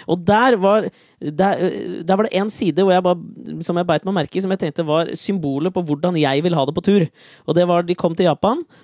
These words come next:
så f-, øh, hadde han trykket opp i boka, øh, itineraryen, altså dagsplanen for det de skulle gjøre den dagen.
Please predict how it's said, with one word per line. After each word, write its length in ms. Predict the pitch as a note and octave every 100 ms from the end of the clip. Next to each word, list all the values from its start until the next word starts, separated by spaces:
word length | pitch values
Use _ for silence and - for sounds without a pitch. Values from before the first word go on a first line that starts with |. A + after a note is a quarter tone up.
| -
så 140 | F#3
f-, 140 | - -
øh, 220 | E3 D#3
hadde 220 | E3+ E3+ F#3+
han 80 |
trykket 320 | - F3 C3+ D#3+
opp 80 | -
i 80 |
boka, 400 | D#3 C3+ - F3 D#3
øh, 540 | C3 B2 A#2 - G#2+ - F3
itineraryen, 640 | - D#3+ D3 D#3 D#3+ A#3 A3
altså 220 | D#3 F3
dagsplanen 720 | D3+ C#3+ - - E3 E3 G3+
for 80 | G3+
det 140 | D#3 C#3
de 60 | D#3
skulle 140 | C#3
gjøre 160 | D3+ D#3+
den 80 |
dagen. 240 | C#3+ F3